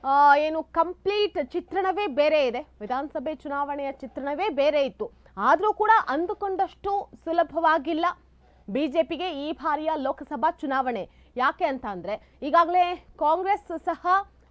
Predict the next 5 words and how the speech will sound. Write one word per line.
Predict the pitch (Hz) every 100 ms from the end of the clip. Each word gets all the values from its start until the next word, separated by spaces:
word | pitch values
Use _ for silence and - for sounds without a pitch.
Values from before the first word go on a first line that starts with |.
| 247
ಮಿಷನ್ | 285 370 453 427
ಟ್ವೆಂಟಿನ | 370 349 370 381 370 403
ರಾಜ್ಯದಲ್ಲಿ | 277 277 311 320 320
ರೀಚ್ | 294 269
ಆಗ್ಬೇಕು, | 277 240 233 214 240